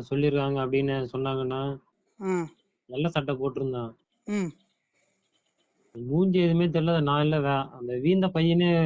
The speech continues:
Speaker 1: வீடியோ எடுத்து போட்டிருக்கான், அதையும் காட்டிவிட்டான், அது நீ தான் அப்படிங்கிறாங்க. இன்னைக்கு பார்க்குறேன், நியூஸ்ல வந்துருக்கு. அவன்
Speaker 2: அது
Speaker 1: ஃபோன் எடுக்கிறேன், என்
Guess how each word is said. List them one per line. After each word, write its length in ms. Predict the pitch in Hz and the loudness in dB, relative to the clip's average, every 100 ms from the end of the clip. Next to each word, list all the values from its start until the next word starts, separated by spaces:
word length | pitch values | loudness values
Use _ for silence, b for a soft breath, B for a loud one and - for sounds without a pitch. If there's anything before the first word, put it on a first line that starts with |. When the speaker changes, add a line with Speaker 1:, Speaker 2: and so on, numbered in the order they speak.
| 147 139 139 _ | 2 0 -6 _
Speaker 1:
வீடியோ 300 | 151 170 170 | 0 4 4
எடுத்து 220 | 151 147 | 2 0
போட்டிருக்கான், 520 | 143 143 139 139 131 | 0 0 0 -2 -2
அதையும் 240 | 127 156 147 | -2 -2 -2
காட்டிவிட்டான், 560 | 139 131 131 151 147 131 - _ _ _ | -4 -6 -4 -4 -4 -6 -12 _ _ _
அது 120 | 123 123 | -10 -4
நீ 140 | 139 147 | 0 2
தான் 160 | 143 | 0
அப்படிங்கிறாங்க. 480 | 131 127 123 123 123 | -2 -4 -6 -8 -10
இன்னைக்கு 300 | 127 139 127 | -14 -18 -8
பார்க்குறேன், 340 | 135 143 151 | -8 -8 -14
நியூஸ்ல 300 | 139 147 - | -16 -16 -16
வந்துருக்கு. 400 | 131 123 120 117 117 _ _ _ - | -18 -18 -20 -20 _ _ _ _ -8
அவன் 140 | 202 | -4
Speaker 2:
அது 80 | 208 | -2
Speaker 1:
ஃபோன் 180 | 185 185 | 0 0
எடுக்கிறேன், 380 | 170 - 175 165 | -2 -6 -4 -4
என் 160 | 156 | -4